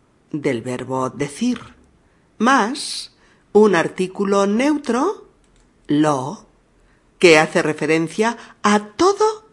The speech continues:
lo que se está hablando. Es di,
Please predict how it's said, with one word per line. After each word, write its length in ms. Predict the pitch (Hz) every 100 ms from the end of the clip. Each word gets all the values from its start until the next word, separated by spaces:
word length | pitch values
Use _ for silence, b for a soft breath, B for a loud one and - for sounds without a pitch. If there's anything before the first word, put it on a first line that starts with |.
| _
lo 220 | 190 185 165
que 120 | 160
se 240 | - 135
está 320 | 139 - 156
hablando. 600 | 143 101 104 107 - - _ _ _ _ _ _ _ _ _ -
Es 560 | 175 160 220 - - b b b _ _ -
di, 500 | 185 175 190 -